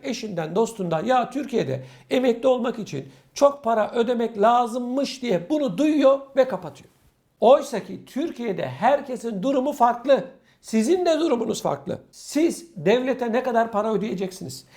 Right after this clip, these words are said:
Kaç yaşında emekli olacaksınız? Kaç para maaş alacaksınız? Doktora nasıl bedavaya gideceksiniz? Ve diğer tüm sosyal haklarınızı önce bilmeniz gerekiyor.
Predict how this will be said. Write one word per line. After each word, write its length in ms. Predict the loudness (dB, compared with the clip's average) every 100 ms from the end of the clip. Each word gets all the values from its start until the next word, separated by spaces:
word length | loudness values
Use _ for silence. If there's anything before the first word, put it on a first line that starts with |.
| -20 -2
Kaç 280 | 4 4 4
yaşında 320 | -4 -4 -4
emekli 340 | -2 -2 0 0
olacaksınız? 680 | 0 0 -2 -2 -6 -6 -12 -20 _
Kaç 240 | 2 2 2
para 180 | -2
maaş 360 | 0 2 0 0
alacaksınız? 760 | 2 2 2 -2 -6 -8 -2 2
Doktora 440 | 2 4 2 2
nasıl 320 | 0 -2 0
bedavaya 480 | 2 4 4 4 2
gideceksiniz? 800 | 0 -2 0 0 -2 -8 -8 -12 -20 -20 _ 2
Ve 180 | 2
diğer 400 | 4 4 2 0
tüm 260 | -4 -4 -4
sosyal 540 | -4 -4 -2 0 0
haklarınızı 920 | 0 0 0 2 0 0 -2 -2 -4 2
önce 420 | 4 4 2 2
bilmeniz 460 | 2 -2 -2 -4 -4
gerekiyor. 460 | -4 -4 -6 -12